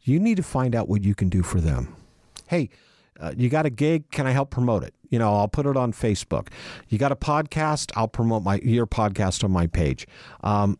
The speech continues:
I'll come to your show. I'll bring two friends with me," you know, because after a while, it'll start paying back to you too. It's all about relationships.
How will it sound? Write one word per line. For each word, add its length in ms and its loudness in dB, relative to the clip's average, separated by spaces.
I'll 160 0
come 400 0
to 80 2
your 160 4
show. 460 -2
I'll 140 2
bring 380 0
two 260 0
friends 460 0
with 280 -2
me," 240 -2
you 140 0
know, 280 2
because 340 -2
after 300 -2
a 60 2
while, 460 0
it'll 200 2
start 340 -2
paying 320 0
back 260 -2
to 140 -2
you 140 4
too. 340 -2
It's 260 -2
all 280 2
about 300 0
relationships. 880 0